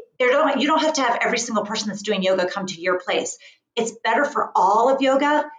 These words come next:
if more people are doing yoga, right? So that maybe certain times in your life you want what we have to offer, and maybe another time in life you need something a little more, less strenuous, right?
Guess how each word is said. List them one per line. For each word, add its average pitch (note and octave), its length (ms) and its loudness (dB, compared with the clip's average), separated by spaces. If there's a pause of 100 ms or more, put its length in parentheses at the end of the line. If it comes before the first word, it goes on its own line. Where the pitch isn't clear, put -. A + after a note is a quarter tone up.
(120)
if F#3+ 140 -14
more G#3+ 180 2
people G#3+ 280 -2
are E3 100 2
doing D3+ 320 -4
yoga, - 420 -4 (140)
right? G#3 340 0 (200)
So C4 160 -2
that G#3+ 340 2
maybe A3 240 0
certain C4 280 0
times B3+ 220 0
in B3 100 -2
your B3 120 2
life B3 240 0
you A#3+ 80 -8
want G3+ 160 2
what F3+ 160 4
we A3+ 140 4
have B3+ 180 0
to A#3+ 80 0
offer, B3 320 2
and F#3+ 220 0
maybe G#3 260 2
another G3 300 0
time B3 240 -2
in A#3+ 80 -2
life C4 320 0 (400)
you A#3+ 140 -2
need A#3+ 140 -2
something A3 460 -2
a G3+ 140 0
little G#3+ 300 2
more, F#3+ 600 2
less G3 260 -2
strenuous, - 760 -6
right? G3 380 0